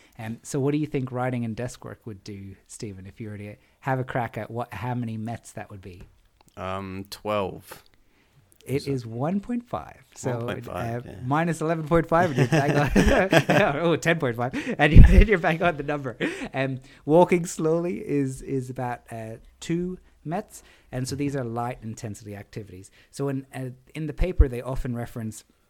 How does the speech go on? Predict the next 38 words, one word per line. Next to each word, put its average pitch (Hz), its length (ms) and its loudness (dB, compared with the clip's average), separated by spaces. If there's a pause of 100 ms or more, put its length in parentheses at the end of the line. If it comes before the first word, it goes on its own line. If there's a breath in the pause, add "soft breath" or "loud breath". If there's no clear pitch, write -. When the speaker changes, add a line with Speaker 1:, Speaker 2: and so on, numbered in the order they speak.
(360)
Speaker 1:
moderate 131 440 -2
intensity 143 480 -6
activities. 156 520 -8
So, 113 240 -8 (320 soft breath)
um, 107 200 -8
Speaker 2:
Mm. 104 180 -8 (300)
Speaker 1:
those 127 480 -2
include 110 500 -8
walking 120 500 -4
at 107 160 -10 (300 soft breath)
four 135 240 0
point - 340 8
eight 127 240 -8
kilometers 143 440 -4
per - 140 -2
hour, 147 320 -4
so 95 240 -14 (120)
close 113 180 -10
to - 80 -16
five 123 260 -8
kilometers 123 320 -8
per 123 120 -10
hour, 123 240 -10 (300 loud breath)
um, 107 360 -8 (160)
mopping 127 400 0
floors, 143 480 0
vacuuming, 123 640 -4 (140)
yoga 127 300 -4
sessions, 107 680 -10
tennis 120 340 -8
doubles, 101 540 -10 (280 soft breath)
um, 101 480 -12 (120)
all, 131 220 -2
all 135 200 -2
of 120 60 -4
those 113 220 -8
things 101 320 -12
are, 101 300 -14